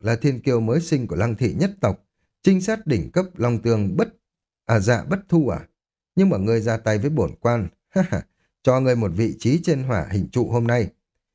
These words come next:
Gần như vào lúc Đàm Cổ Kim đang nói chuyện thì queng một tiếng, một đạo kiếm quang màu bạc từ trên người Đàm Cổ Kim đánh vào lưỡi kiếm của Lăng Ngọ.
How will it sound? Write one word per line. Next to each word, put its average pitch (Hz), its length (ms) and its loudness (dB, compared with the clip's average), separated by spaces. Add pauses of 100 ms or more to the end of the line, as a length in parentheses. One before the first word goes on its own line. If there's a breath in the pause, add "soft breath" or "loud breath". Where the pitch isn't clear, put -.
(220)
Gần 160 200 4
như 208 140 0
vào 151 160 0
lúc 233 240 -2
Đàm 127 220 -2
Cổ 87 140 -2
Kim 127 260 -2
đang 117 180 0
nói 135 200 2
chuyện 127 280 0
thì 87 120 -4 (180)
queng 127 340 0
một 82 180 -2
tiếng, 151 280 2 (340 soft breath)
một 143 100 4
đạo 139 300 2
kiếm 202 320 0 (120)
quang 170 220 2
màu 104 160 0
bạc 104 260 -2 (100)
từ 123 160 2
trên 175 240 -2
người 113 160 2
Đàm 90 240 0
Cổ 80 220 -4
Kim 123 220 0 (300 soft breath)
đánh 165 220 4
vào 170 120 2
lưỡi 127 160 0
kiếm 165 320 0
của 80 100 -2
Lăng 110 220 0
Ngọ. 110 240 0